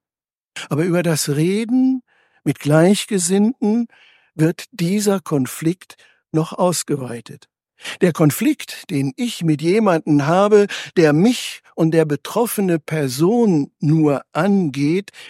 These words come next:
der wird auf einmal zu einem größeren Konflikt, wenn ich mit anderen darüber rede. Ursprünglich hatten diese Menschen vielleicht gar kein Problem mit der Person, mit der ich ein Problem habe.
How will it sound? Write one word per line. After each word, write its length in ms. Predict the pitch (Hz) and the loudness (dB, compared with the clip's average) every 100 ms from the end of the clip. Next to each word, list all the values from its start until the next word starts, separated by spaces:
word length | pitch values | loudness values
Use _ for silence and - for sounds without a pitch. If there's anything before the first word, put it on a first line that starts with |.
| - _ _ _ - | -20 _ _ _ -4
der 500 | 151 170 190 220 196 _ | 0 2 0 -2 -10 _
wird 380 | 135 160 - - | -6 -4 -4 -6
auf 300 | 156 - - | -6 -6 -4
einmal 360 | 175 196 180 | -2 0 0
zu 200 | - - | -2 -6
einem 400 | 151 151 147 143 | -4 -2 0 -2
größeren 840 | 131 147 180 240 - 202 180 170 - | -4 2 2 2 0 -4 -2 -4 -2
Konflikt, 840 | 147 135 - - 165 214 - - - - - - | -2 -2 -4 -8 -4 -4 -4 -18 -18 -18 -18 -4
wenn 140 | 170 175 | 0 0
ich 140 | - | 2
mit 220 | 156 139 | 0 0
anderen 520 | 151 185 202 180 180 | 0 2 2 2 2
darüber 480 | 165 156 156 151 143 | 2 2 2 0 0
rede. 360 | 135 120 110 107 _ _ _ _ _ _ - | -2 -4 -8 -18 _ _ _ _ _ _ 0
Ursprünglich 800 | 170 147 131 - 160 175 170 147 | 4 6 4 -2 0 2 2 0
hatten 240 | 165 - 143 | -2 -2 0
diese 280 | 156 147 135 156 | 0 -2 -2 0
Menschen 400 | 170 156 165 151 - - | 0 -2 -4 -4 -8 -4
vielleicht 340 | 151 156 139 | 2 2 2
gar 180 | 160 156 | 0 -2
kein 260 | - 151 143 | -2 -2 -2
Problem 580 | 160 143 180 262 240 | -4 -4 -2 0 2
mit 220 | 175 156 160 | 2 2 2
der 160 | 160 | 0
Person, 540 | 151 151 131 170 175 151 - | 0 -4 -2 0 0 -2 -4
mit 200 | 175 147 | -2 0
der 220 | 160 147 - | 2 2 2
ich 340 | 294 240 - | 0 0 -4
ein 200 | 160 147 | -2 0
Problem 540 | 139 147 135 147 139 127 | 0 -2 -2 0 0 -2
habe. 400 | 123 123 123 | -4 -8 -10